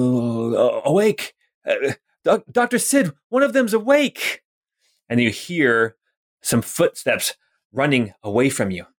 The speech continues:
and your vision clears more, and you look up, and you see a ceiling.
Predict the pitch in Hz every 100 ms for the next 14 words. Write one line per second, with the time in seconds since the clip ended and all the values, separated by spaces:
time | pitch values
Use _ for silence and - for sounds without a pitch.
0 | _ _ 113 107 117 101 147 143 123 -
1 | - 135 127 110 110 120 107 101 101 98
2 | 120 120 120 - _ _ _ _ _ _
3 | 117 110 101 - - 110 - - 101 120
4 | 143 _ _ _ _ - 147 269 294 95